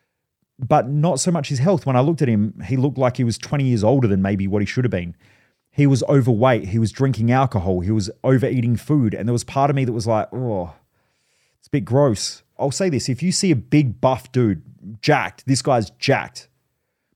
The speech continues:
and he walks into a room of very successful business owners, multimillionaires, what's your first impression? He goes, "Oh, he's probably a juice head." And I said, "So straight away, you look at that person and go, 'He's probably just a juice head.'" And I said, "But let's say now that that room,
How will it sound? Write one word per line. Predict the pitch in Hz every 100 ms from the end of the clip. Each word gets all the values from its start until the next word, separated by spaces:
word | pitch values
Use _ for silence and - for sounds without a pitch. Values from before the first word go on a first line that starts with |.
| _
and | 147 147
he | 208
walks | 190 180 -
into | 156 120 139
a |
room | 113 135 135
of | 113
very | 92 - 123 131
successful | - 120 139 123 113
business | 120 117 113
owners, | 101 90
multimillionaires, | 113 113 110 107 92 78 - - _ _
what's | 139 156 165
your | 208
first | 156 156 131
impression? | 120 - 156 110
He |
goes, | 101 107 107
"Oh, | 104
he's | 101
probably | - 95
a | 95
juice | 139 170
head." | 107 82 - _ _
And | 120
I | 139
said, | 156 -
"So | - 147
straight | 127 - 160
away, | 160 147
you | 117 113
look | 120 127
at | -
that | 110 -
person | 110 - 110
and |
go, | 107 104 95
'He's | 101 127
probably | 123 139 131
just | 117 117
a |
juice | 92 107 101
head.'" | 90 82 - -
And | 156
I |
said, | 151 156
"But | 147
let's | 165 208
say | - 160
now | 135 107 80 73 - _ _
that | 147
that | 143 -
room, | 120 139 127 95 107